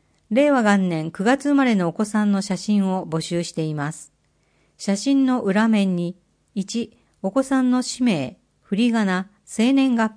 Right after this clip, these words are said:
日、性別。二、保護者、氏名、郵便番号、住所、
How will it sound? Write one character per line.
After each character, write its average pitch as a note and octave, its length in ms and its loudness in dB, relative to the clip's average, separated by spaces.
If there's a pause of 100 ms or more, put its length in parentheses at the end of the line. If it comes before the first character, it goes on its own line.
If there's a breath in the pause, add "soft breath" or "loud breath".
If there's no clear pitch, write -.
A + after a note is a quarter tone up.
(100)
日、 - 240 -6
性 G3 320 0
別。 G3+ 480 -2 (680)
二、 G#3+ 240 0 (520)
保 G3 140 -2
護 C4 120 2
者、 F#3 360 -4
氏 - 260 -4
名、 E3 420 0
郵 A3 240 2
便 C4 260 2
番 A#3 260 2
号、 D3 380 -4 (280)
住 A#3+ 260 0
所、 D3+ 380 -4